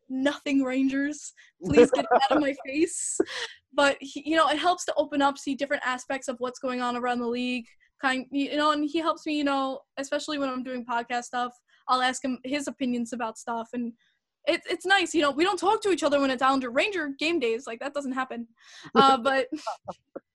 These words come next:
Speaker 1: we do, we just, we go in together and we enjoy games, and we kinda, <laughs> we make, like, little tiny bets with each other and stuff like that. But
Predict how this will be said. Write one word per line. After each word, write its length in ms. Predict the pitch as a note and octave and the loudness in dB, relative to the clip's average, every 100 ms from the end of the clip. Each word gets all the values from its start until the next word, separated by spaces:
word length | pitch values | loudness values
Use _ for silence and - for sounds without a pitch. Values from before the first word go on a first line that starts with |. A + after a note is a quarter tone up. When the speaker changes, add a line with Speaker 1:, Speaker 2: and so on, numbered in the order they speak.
| _ _ - C4 | _ _ -18 0
Speaker 1:
we 220 | D#4 E4+ | 4 4
do, 340 | C#4 F4+ F#4+ D4+ | 4 2 2 0
we 120 | D#4+ | -2
just, 280 | E4 D#4+ C#4+ | -2 -4 -2
we 140 | D#4+ | 0
go 220 | C#4+ E4+ E4 | 2 2 2
in 80 | |
together 300 | D#4 D4 D4+ | 0 0 0
and 80 | D4+ | 0
we 100 | D4 | 2
enjoy 380 | C#4+ C4 C#4+ C#4+ | 0 2 2 2
games, 420 | B3+ C4+ C4+ C4+ | 2 0 0 0
and 240 | C#4 C4 B3 | -2 -2 -2
we 120 | C#4+ | -4
kinda, 240 | D#4 D#4 D4 | 0 0 0
<laughs> 40 | |
we 180 | C#4 F#4+ | 0 0
make, 220 | E4+ E4 D#4 | 2 0 -2
like, 140 | D4 | -4
little 240 | C#4+ C#4+ | 0 0
tiny 300 | C#4 C#4 C#4 | 0 0 0
bets 300 | C#4 C4 B3+ C4+ | 0 -4 -6 -10
with 120 | B3 | -10
each 200 | B3+ - | -8 -4
other 240 | B3+ B3+ | -2 -2
and 120 | B3+ | -4
stuff 180 | B3 C4 | -6 -8
like 180 | C4 B3+ | -6 -4
that. 220 | B3+ B3+ | -2 -2
But 140 | B3+ | -2